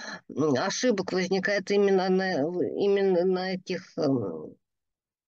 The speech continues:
то есть если происходит начисление в связи с отпуском. То есть у нас есть отпуск, э, очередной оплачиваемый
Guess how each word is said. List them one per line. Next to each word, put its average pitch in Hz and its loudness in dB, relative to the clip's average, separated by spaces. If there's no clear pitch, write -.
то 190 4
есть 185 2
если 190 4
происходит 180 0
начисление 196 2
в - -10
связи 185 -2
с 185 -2
отпуском. - -4
То 208 4
есть 196 2
у 220 4
нас 208 4
есть 196 2
отпуск, - -2
э, - 2
очередной 190 2
оплачиваемый 196 0